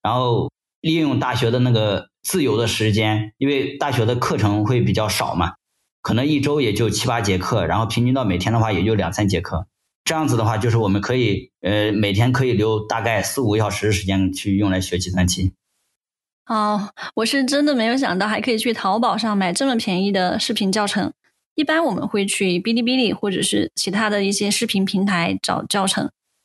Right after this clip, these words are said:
Speaker 2: 我不知道淘宝上也有。
Speaker 1: 是的，现在由我来看的话，我们还是要推广一些有版权相关的资质的平台和机构，像现在我比较推荐的极客、时间，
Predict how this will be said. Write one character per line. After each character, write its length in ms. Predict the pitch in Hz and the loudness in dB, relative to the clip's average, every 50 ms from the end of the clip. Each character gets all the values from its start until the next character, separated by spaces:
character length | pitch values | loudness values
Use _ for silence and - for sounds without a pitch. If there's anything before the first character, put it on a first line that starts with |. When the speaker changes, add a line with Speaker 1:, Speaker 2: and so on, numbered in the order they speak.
| _ _ - | _ _ -4
Speaker 2:
我 240 | 190 202 196 196 - _ | -2 -2 -2 -2 -6 _
不 80 | - 233 | -8 -6
知 120 | - 226 | -4 -2
道 260 | 220 233 220 208 - 208 | 0 0 0 0 0 -2
淘 200 | - - 202 214 | -4 -4 -2 0
宝 140 | 240 214 | 0 0
上 220 | 196 - 220 208 196 | 0 0 -2 0 0
也 160 | 185 185 190 | 0 0 2
有。 100 | 185 202 190 - - - _ _ _ _ _ _ _ _ _ _ | 0 0 0 -2 -6 -12 _ _ _ _ _ _ _ _ _ _
Speaker 1:
是 240 | - - - 175 175 | -8 -4 -2 0 0
的， 260 | 131 127 113 110 107 107 107 110 - _ _ _ _ _ _ _ _ _ - | 0 0 0 0 0 0 -2 -2 -6 _ _ _ _ _ _ _ _ _ -6
现 200 | 123 123 196 196 | -4 -2 0 2
在 140 | 196 185 160 | 2 2 2
由 160 | 135 139 147 | 2 0 0
我 80 | 139 120 | 0 0
来 140 | 104 110 | 0 0
看 160 | 117 131 131 127 | 0 0 0 0
的 80 | 117 | 2
话， 120 | 117 120 117 | 2 2 2
我 80 | 110 | 2
们 140 | 98 98 101 | 2 2 2
还 100 | 98 113 | 0 0
是 140 | 120 123 151 | 0 0 0
要 180 | 139 117 98 - _ _ _ _ _ | 0 0 -2 -4 _ _ _ _ _
推 160 | - - 151 | -4 -2 0
广 200 | 156 139 113 110 | 2 2 2 2
一 40 | 110 | 2
些 400 | 101 120 120 117 117 95 - - | 2 2 2 2 2 0 -2 -2
有 140 | 98 113 120 | 0 0 0
版 200 | 120 - 98 98 | 0 0 0 0
权 360 | 98 - 95 92 98 104 107 107 | 0 0 0 0 2 0 0 0
相 360 | - - - - - 131 123 | -2 -4 -4 -2 -2 0 0
关 160 | 123 123 123 123 | 2 2 2 2
的 80 | 113 104 107 107 101 - _ | 2 2 2 0 0 -4 _
资 200 | - - 170 170 | -4 -2 0 0
质 220 | - - 185 165 123 | 0 2 0 2 2
的 400 | 113 101 95 87 87 92 - _ _ _ _ - - | 2 0 0 0 -2 -6 -10 _ _ _ _ -6 -2
平 140 | - 131 120 | 0 2 2
台 120 | 110 117 104 104 | 2 2 2 0
和 160 | 110 107 117 104 | 0 0 0 0
机 160 | - - 107 | 2 2 2
构， 200 | 98 117 98 85 | 2 2 2 2
像 220 | 90 139 127 117 131 127 123 | 0 0 0 0 0 0 -2
现 240 | - - - 147 135 | -4 -2 0 0 0
在 100 | 143 135 | 2 0
我 200 | 120 104 95 92 | 0 0 0 0
比 120 | 92 95 98 | 0 0 0
较 100 | 107 101 | 0 0
推 160 | 95 - 110 104 | 0 0 0 0
荐 100 | 110 101 | 2 2
的 80 | 98 | 0
极 200 | 95 - - 104 | 0 0 -2 -2
客、 360 | 101 - - 131 113 92 - | 0 0 0 0 0 0 -2
时 220 | - - - 104 98 | -4 -4 -2 0 0
间， 400 | 95 104 104 101 101 104 110 | 2 2 2 2 2 0 -2